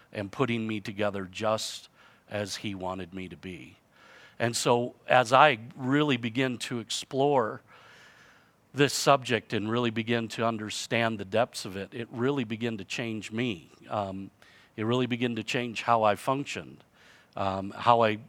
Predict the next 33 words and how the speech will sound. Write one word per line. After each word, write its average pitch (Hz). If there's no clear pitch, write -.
it, 127
it 117
changed 127
how 123
I 117
saw 120
life. 113
It 98
changed 113
how 120
I 107
dealt 113
with 101
problems. 98
It, 101
it 113
changed 117
how 117
I 107
dealt 117
with 104
people. -
Um, 101
it 104
changed 123
how 127
I, 117
I 113
dealt 117
with -
my 123
family, 127
my, 104